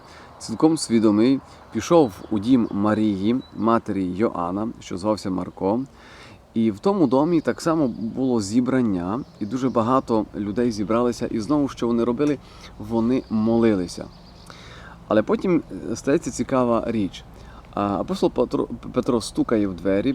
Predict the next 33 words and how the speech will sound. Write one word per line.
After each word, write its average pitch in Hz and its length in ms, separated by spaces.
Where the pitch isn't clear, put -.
приходить, 117 540
е, 101 60
одна 107 400
з - 160
дівчи-, 104 680
з 95 80
дівчат, 104 600
так, 123 260
е, 98 480
як-, 104 200
які 107 200
були 104 240
в 90 40
тому 90 260
домі, 92 340
Рода. 92 460
І 117 80
вона 131 220
впізнала, 127 640
м, 76 400
почувши, 113 360
що - 140
це 104 140
Петро, 127 300
пізнала, 110 400
що 101 120
це 110 160
Петро, - 300
але 135 140
відразу 131 400
прибігла 104 460
до, 104 180
е, 90 40